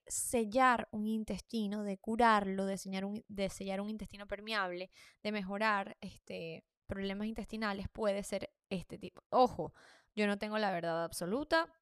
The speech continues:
son solo tips y son, es para que ustedes más o menos vayan teniendo ideas. Evitar grasas saturadas artificiales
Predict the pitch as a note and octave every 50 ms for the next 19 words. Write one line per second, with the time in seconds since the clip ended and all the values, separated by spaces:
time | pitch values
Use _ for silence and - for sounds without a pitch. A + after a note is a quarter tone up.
0 | _ _ _ _ _ - _ - - - F#3 F3+ F3 - F#3+ F#3+ F#3+ G3 - A3
1 | A#3 A#3+ - - - F3+ F3 - - E3 E3 D#3+ - _ E3+ D#3+ - - - F#3
2 | G3 F#3+ F#3+ G3 - - D#3 E3 F3+ F3+ F3 E3+ F3 F3 F3 F3 D#3+ - - -
3 | E3+ F3 E3 E3+ E3 E3 F3 - - - - _ _ _ - G3+ F#3 F3+ F3 E3
4 | F#3 F#3 F#3 G3 F#3 D#3+ - - - - - - - _ _ - G#3+ G#3+ G#3+ G3
5 | - G#3 G3+ G3+ G3+ G#3 G#3+ G#3 - A#3+ A3+ - A3+ G#3 - G3+ G3 F#3 F#3 G3+
6 | G3 G3+ G3 - G#3 F#3+ - G3+ F#3 - - C#4 C4+ B3+ A#3 A#3 A#3 B3 A#3+ -
7 | -